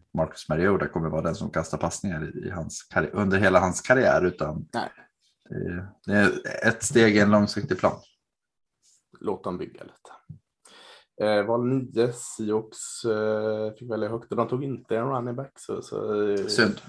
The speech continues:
Speaker 2: n-, någonting har hänt där. Eh, Charles Cross, eh, left tackle från Mississippi State,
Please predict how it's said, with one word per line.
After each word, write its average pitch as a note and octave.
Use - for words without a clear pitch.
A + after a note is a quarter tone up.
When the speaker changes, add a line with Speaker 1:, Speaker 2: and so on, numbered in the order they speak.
Speaker 2:
n-, -
någonting A2+
har A2
hänt F#2+
där. -
Eh, G#2
Charles A#2+
Cross, -
eh, G#2
left G#2
tackle -
från F#2+
Mississippi A#2
State, G2+